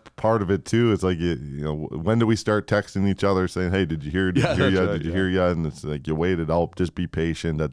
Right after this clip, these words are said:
Speaker 1: at, at this point, uh, what's another twelve hours or fourteen hours? So
Speaker 2: I guess so.
Speaker 1: we'll see.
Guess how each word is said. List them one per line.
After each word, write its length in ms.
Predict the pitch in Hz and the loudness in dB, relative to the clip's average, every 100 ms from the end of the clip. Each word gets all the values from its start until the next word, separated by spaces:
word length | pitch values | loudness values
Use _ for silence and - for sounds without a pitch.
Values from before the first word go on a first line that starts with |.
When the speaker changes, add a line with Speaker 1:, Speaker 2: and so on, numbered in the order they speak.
| - | -8
Speaker 1:
at, 120 | 64 - _ _ _ _ | -14 -14 _ _ _ _
at 140 | - 80 | -8 0
this 180 | 135 131 | 0 2
point, 340 | 117 113 104 | 0 2 2
uh, 300 | 90 78 80 | 0 0 -2
what's 220 | 80 87 | 0 -2
another 400 | 85 87 82 78 - | -2 0 0 -4 -8
twelve 300 | - 87 87 | -4 -2 0
hours 400 | 80 87 87 82 | 0 2 0 0
or 120 | 76 | -4
fourteen 540 | 71 - 78 80 90 82 | -8 -8 -6 -4 -4 -2
hours? 380 | 80 80 82 - | -2 0 -2 -4
So 180 | 69 | -6
Speaker 2:
I 40 | 69 | -6
guess 160 | 87 | -8
so. 300 | - 95 92 78 _ _ | -8 -6 -8 -10 _ _
Speaker 1:
we'll 160 | 78 78 | -8 -6
see. 280 | - 87 | -2 -2